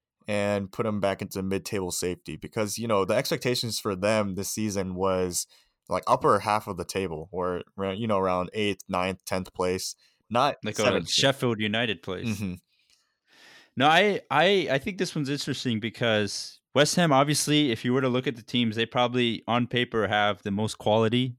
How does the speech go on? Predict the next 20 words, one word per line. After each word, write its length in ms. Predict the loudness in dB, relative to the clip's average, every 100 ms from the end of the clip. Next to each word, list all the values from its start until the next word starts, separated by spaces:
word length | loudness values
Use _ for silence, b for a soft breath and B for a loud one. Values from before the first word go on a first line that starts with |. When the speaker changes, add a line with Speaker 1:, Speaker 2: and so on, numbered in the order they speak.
| -4
Speaker 2:
with 180 | -4 0
the, 500 | 0 0 -2 -8 -12 _
you 80 | 0
know, 140 | 0
the, 340 | 0 -2 -2 -4 b b b b _ _ _ _ -4
the 100 | 0
players 540 | 2 4 6 4 2
and 100 | 0
how 180 | 0 2
well 220 | 2 2
known 220 | 4 4
they 140 | 4 4
are 180 | 4 2
with, 220 | -2 -2
you 80 | -2
know, 140 | -2
Felipe 360 | -4 -4 -4 -2
Anderson, 680 | 0 0 -2 -2 -2 0
Sebastian 480 | -2 0 0 0 -2
Haller, 600 | -2 0 0 2 0 -2